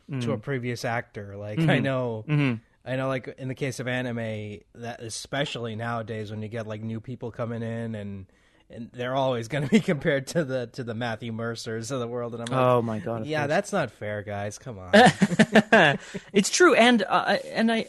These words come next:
Speaker 2: you know, um, I, I mean, it's, it's to a greater or lesser extent, it happens everywhere. But what ends up happening is, like, often, or at least, sorry, I've certainly found this in the past,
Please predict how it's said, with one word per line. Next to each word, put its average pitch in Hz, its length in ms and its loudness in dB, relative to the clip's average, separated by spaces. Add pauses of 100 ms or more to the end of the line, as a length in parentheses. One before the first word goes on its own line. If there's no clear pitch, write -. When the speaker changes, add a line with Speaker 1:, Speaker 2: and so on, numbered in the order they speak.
(120)
Speaker 2:
you 254 120 2
know, 180 260 4 (260)
um, 165 400 0 (1000)
I, - 300 -4 (140)
I - 40 0
mean, 139 160 2
it's, 120 200 -4
it's - 960 -4 (500)
to 175 120 2
a 135 60 4
greater 151 380 2
or 123 60 2
lesser 117 420 -4
extent, 113 380 -4
it 110 60 -14
happens 113 360 -4
everywhere. 123 520 -2 (320)
But 139 220 0
what 147 140 2
ends 160 180 2
up - 100 -4
happening 143 400 0
is, 120 160 -4
like, 113 360 -2 (360)
often, 131 480 2
or 131 180 6
at 143 160 8
least, 147 160 2
sorry, 131 260 8
I've 135 240 8
certainly 135 320 -4
found 120 240 -2
this - 140 -10
in 120 60 -6
the 110 60 -6
past, 117 460 -6